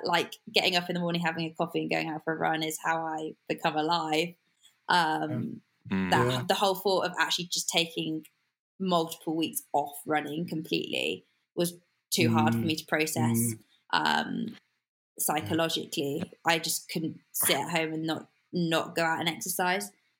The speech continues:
Speaker 1: Um, so we
Speaker 2: So
Speaker 1: came
Speaker 2: how
Speaker 1: to
Speaker 2: did
Speaker 1: a
Speaker 2: you deal with that?
Speaker 1: compromise. <laughs>
Speaker 2: Oh, yeah,
Speaker 1: We
Speaker 2: yeah,
Speaker 1: came to a
Speaker 2: so
Speaker 1: com-,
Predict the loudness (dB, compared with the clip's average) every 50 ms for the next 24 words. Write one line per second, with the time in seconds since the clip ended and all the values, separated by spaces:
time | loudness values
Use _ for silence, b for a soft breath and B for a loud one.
0 | _ _ _ _ _ _ _ -2 0 0 0 0 -2 -4 -4 -6 -6 -8 -12 -18
1 | -20 -10 -6 -4 -2 0 0 2 4 4 6 6 6 6 6 4 4 4 6 6
2 | 6 6 4 4 6 6 6 6 6 4 2 2 0 0 0 -2 -4 -2 2 2
3 | 2 2 0 0 2 4 4 6 6 4 4 6 8 8 8 8 6 4 2 2
4 | 4 4 4 4 2